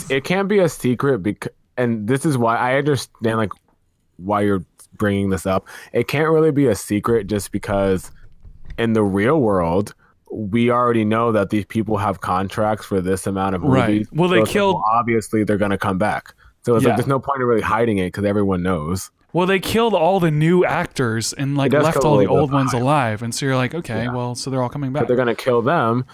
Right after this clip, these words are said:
Speaker 1: in the next Avengers. Rest in peace to Captain America.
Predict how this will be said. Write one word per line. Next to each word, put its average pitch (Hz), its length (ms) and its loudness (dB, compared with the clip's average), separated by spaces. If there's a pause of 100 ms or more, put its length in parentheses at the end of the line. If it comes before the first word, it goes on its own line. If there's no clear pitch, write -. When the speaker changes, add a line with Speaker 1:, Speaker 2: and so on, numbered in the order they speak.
(400)
Speaker 1:
in 98 500 0 (560)
the 101 360 0
next 101 220 0
Avengers. 107 420 0
Rest 92 200 -2
in 95 60 -4
peace 95 260 -2
to 95 80 -6
Captain 82 340 -6
America. 82 440 -8